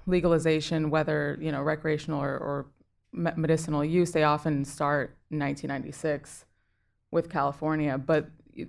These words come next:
you know, Jimmy Carter was actually only president to ever consider decriminalization. Uh, we have not gone back to that conversation since at a national level.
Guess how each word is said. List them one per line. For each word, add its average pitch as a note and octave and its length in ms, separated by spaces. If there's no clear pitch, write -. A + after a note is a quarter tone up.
you F3 160
know, D3+ 320
Jimmy E3+ 220
Carter D#3+ 240
was D#3 120
actually D3 480
only E3+ 400
president D3+ 520
to D#3 100
ever D3 440
consider D#3 500
decriminalization. D3 1040
Uh, D#3 240
we E3+ 160
have E3 120
not C#3+ 440
gone D3 220
back - 280
to - 100
that D#3+ 100
conversation D3+ 640
since D#3 300
at - 100
a E3 60
national - 420
level. D#3+ 420